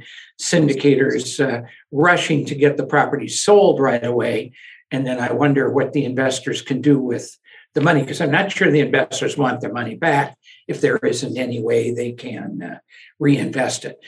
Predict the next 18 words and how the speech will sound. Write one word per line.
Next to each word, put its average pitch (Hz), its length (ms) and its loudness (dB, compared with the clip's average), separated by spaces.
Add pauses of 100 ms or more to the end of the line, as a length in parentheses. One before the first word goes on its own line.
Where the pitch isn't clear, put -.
(140)
So 220 240 6
you 180 120 6
have 208 200 4
to 185 100 2
read, 208 380 6
what 196 180 6
does 185 240 0
your 170 240 2
P 170 200 -2
P 147 220 2
M 139 200 4
and 131 140 2
what 135 160 0
does 139 180 -2
your 127 140 0
operating 123 580 -6
agreement - 420 -10
say? - 380 -6